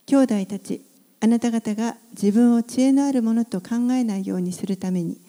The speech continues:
この奥義を知らずにいてほしくはありません。イスラエル人の一部が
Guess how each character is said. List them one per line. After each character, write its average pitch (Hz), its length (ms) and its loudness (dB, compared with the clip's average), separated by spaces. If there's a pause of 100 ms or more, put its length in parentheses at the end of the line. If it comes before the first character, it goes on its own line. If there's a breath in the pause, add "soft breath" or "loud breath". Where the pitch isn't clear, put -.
(380 soft breath)
こ 220 100 -2
の 208 200 0
奥 254 180 0
義 190 180 -2
を 175 60 -2
知 202 160 -6
ら 226 100 -2
ず 233 140 -4
に 240 120 0
い 226 40 -4
て 233 100 -6
ほ 226 140 -2
し 196 120 -10
く - 140 -6
は 226 140 -2
あ - 60 -10
り 185 100 -4
ま 175 160 -6
せ 180 200 -8
ん。 185 120 -10 (720 soft breath)
イ 240 40 -4
ス 240 140 0
ラ 240 80 2
エ 240 80 2
ル 226 100 0
人 202 200 0
の 196 60 0
一 226 280 -2
部 220 100 0
が - 180 -6